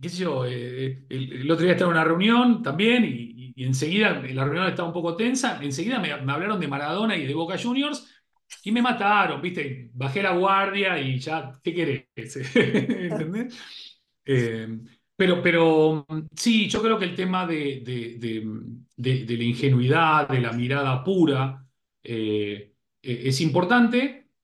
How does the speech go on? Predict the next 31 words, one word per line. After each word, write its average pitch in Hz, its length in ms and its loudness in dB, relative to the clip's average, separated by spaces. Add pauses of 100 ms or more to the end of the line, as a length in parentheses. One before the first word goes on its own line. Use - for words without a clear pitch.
(280)
entendiendo 185 640 2
también 233 600 0
de 170 120 -6
que 196 80 -6
el 190 80 -4
mundo 208 920 -2 (920)
tiene 156 240 -2
gente 180 240 2
buena 262 220 4
y - 40 0
gente 175 220 2
mala, 151 460 -2 (120)
de, 120 380 -6
de 120 120 -6
que 123 80 -4
tiene 143 240 -4
gente 143 540 0
genial 180 400 0
y 160 80 -2
gente 143 280 -2
garca, 143 600 -4 (420)
de 120 140 -8
que 131 80 -4
tiene 151 240 0
personas 151 680 2
generosas 156 500 0
y 127 40 -10
gen-, 143 200 -6
y 131 100 -2
personas 135 380 -4
envidiosas. 131 840 -2